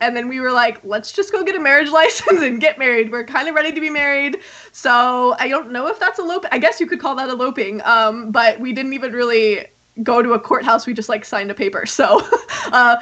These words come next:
but yeah, so we're hoping to still, we're still gonna do a celebration and,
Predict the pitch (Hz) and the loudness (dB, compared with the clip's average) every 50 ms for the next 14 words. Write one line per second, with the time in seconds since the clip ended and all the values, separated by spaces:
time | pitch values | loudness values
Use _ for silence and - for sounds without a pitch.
0 | - - - 294 294 285 269 247 226 - - 277 269 254 - 247 254 285 330 370 | -2 -4 -2 0 2 4 2 2 2 0 -4 -4 -4 -4 -4 -4 -2 -2 -2 0
1 | 392 427 427 381 330 - 466 453 - 320 285 277 247 240 302 320 - 339 311 277 | -2 -2 -2 -2 0 0 0 0 0 0 0 0 0 -2 -4 -4 0 0 -2 0
2 | 277 262 247 233 208 233 233 226 226 196 - _ 233 226 - 208 208 208 214 156 | 0 -4 -4 -4 -4 -6 -6 -6 -8 -8 -8 _ -8 -4 -2 -4 -2 -2 -6 -8
3 | 208 - 208 202 196 196 196 190 196 196 196 196 - - | -8 -8 -8 -8 -6 -8 -8 -8 -8 -8 -8 -8 -10 -14